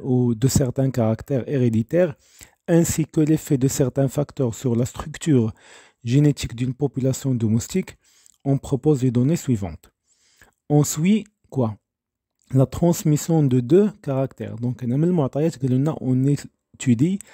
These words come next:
la transmission de deux caractères. Automatiquement, automatiquement, on a un dihybridisme. شنو هما هاد لي كاركتير اللي كندرسو؟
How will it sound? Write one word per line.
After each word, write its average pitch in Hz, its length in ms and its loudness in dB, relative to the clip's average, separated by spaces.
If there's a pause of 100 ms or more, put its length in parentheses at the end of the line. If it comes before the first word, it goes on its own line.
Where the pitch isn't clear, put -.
(280)
la 127 100 2
transmission 160 840 0
de 131 120 2
deux 156 140 0
caractères. 131 600 -2
Automatiquement, 135 680 -2 (260)
automatiquement, 135 580 -2
on 117 180 4
a 170 80 -6 (380)
un 135 140 4
dihybridisme. 120 760 -2 (360)
شنو - 200 2
هما 160 160 4
هاد 143 100 0
لي 147 60 -4
كاركتير 143 600 -2
اللي 135 120 -2
كندرسو؟ 120 440 -2